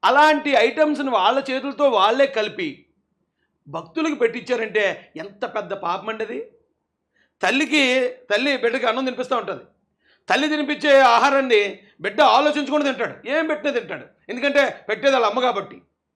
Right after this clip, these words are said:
కళ్ళకు అద్దుకుని తింటాడు. అలాంటి తల్లికే తెలియకుండా అందులో విషం కలిపేసి ఆ తల్లితోనే విషం ఆ బిడ్డకు పెట్టించేయటం ఎంత పాపమో. ఆడికి వెళ్ళిన భక్తులు అక్కడ ఉన్న ఆ బ్రాహ్మణులు ఎవరైతే ఉన్నారో, పూజారులు, అర్చకులు ఎవరైతే ఉన్నారో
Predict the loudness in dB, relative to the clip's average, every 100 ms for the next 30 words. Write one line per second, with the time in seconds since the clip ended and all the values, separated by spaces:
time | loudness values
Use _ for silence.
0 | _ _ _ _ -4 0 2 0 0 0
1 | -2 -2 -8 -12 _ _ _ _ _ _
2 | 2 4 4 2 -2 -2 0 0 0 0
3 | 0 0 0 0 0 0 0 0 -4 -6
4 | -10 -14 _ _ 0 4 6 4 2 2
5 | 0 0 0 2 0 0 -6 -4 -4 -4
6 | -4 -4 -2 -4 -8 -10 -8 -6 0 0
7 | 2 0 -2 0 -4 -6 -10 _ _ _
8 | _ _ _ _ _ 0 2 2 0 2
9 | 4 2 2 2 0 0 -2 0 2 2
10 | 2 0 -2 -2 2 2 4 4 4 4
11 | 0 -2 -2 -2 -2 0 0 0 0 -2
12 | 0 0 -4 -4 -6 -6